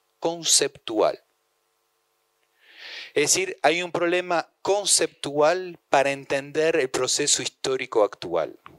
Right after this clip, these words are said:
que no es el mismo problema que había a finales de los años noventa. Algo ha pasado, algo ha madurado en los últimos años que hace que el conflicto hoy en día no se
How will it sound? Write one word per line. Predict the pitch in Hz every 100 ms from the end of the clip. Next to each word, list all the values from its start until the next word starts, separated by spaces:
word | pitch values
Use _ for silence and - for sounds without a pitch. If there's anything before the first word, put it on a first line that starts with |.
| _ _ _ _ _ _ _ - -
que | - 160
no | 175 196 196 190
es | 190 147
el |
mismo | 143 151 143
problema | 131 127 127 123 127 131 - _
que | -
había | 117 117 120 117
a | 120
finales | - 117 113 110
de |
los | 104 101
años | 110 98
noventa. | 98 95 78 - - - _ _ _ _ -
Algo | 165 185 185 175 165 160 _ _
ha | 123 113
pasado, | 110 104 107 92 85 78 - _ - - - -
algo | - 180 190 170 143 -
ha | 131
madurado | 143 143 139 139 117 107
en |
los | 107 -
últimos | 165 135 120 -
años | 170 175 175 165 - - - -
que | - 165
hace | 190 208 - 196 190 _ _ - -
que | - 143
el | 135
conflicto | 156 143 - 196 240 - 202 208 _ _
hoy | - 190 180
en | 160 156
día | 185 208 208 196 - - -
no | 147 165 196 196
se | - 170